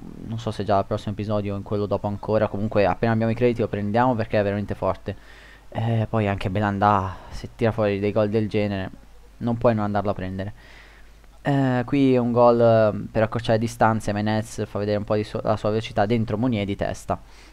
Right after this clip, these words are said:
Ecco, questo anche, anche questo è uno degli schemi, vedete, non so se avete visto, Gomis,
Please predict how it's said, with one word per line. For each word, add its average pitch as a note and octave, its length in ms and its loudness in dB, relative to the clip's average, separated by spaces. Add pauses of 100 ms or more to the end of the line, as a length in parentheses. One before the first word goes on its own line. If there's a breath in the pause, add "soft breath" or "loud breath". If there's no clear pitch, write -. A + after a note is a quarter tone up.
(100 loud breath)
Ecco, G#2+ 220 -4
questo G#2+ 280 -2
anche, F#2+ 540 -2 (260)
anche A#2+ 320 -4
questo A#2 320 0
è - 20 0
uno A2 120 -2
degli G#2 180 -2
schemi, G#2+ 300 -2
vedete, G#2 280 -4 (100)
non A2 140 -6
so A2 100 -8
se G#2 120 -4
avete G#2 180 -2
visto, G#2+ 300 -4
Gomis, A2+ 600 -2